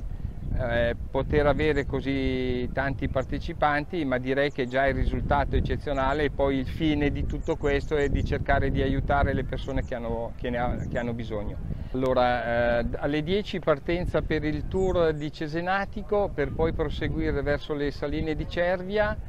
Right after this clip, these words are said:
eh, Villa Inferno, Cervese, Cesena, Ippodromo, Ponte Vecchio e poi saliamo al Castello di Sorrivoli per il pranzo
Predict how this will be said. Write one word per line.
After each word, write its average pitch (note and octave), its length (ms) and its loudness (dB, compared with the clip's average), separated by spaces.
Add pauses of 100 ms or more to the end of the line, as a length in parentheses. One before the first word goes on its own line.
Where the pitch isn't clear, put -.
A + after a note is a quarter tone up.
(640)
eh, A#2+ 220 0
Villa D#3 260 0
Inferno, E3+ 760 2 (160)
Cervese, E3 840 0 (680)
Cesena, F3+ 840 2
Ippodromo, E3 920 2 (420)
Ponte D#3+ 300 0
Vecchio G3 680 0 (720)
e D3 260 2
poi F3+ 140 2
saliamo D3+ 500 4
al C#3 100 2
Castello E3+ 520 2
di D3 320 2
Sorrivoli D3 720 2
per D#3 220 2
il D3 100 2
pranzo C#3+ 760 0